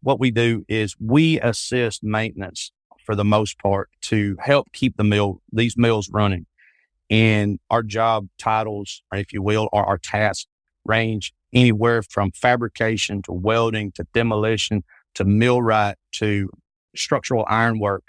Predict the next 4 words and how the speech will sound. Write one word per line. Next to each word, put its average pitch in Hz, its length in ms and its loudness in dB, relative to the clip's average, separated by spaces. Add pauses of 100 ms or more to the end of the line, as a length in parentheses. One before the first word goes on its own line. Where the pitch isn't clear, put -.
(460)
anything 143 720 2 (320)
demolition, 120 800 0 (260)
anything 143 600 2
that 113 260 0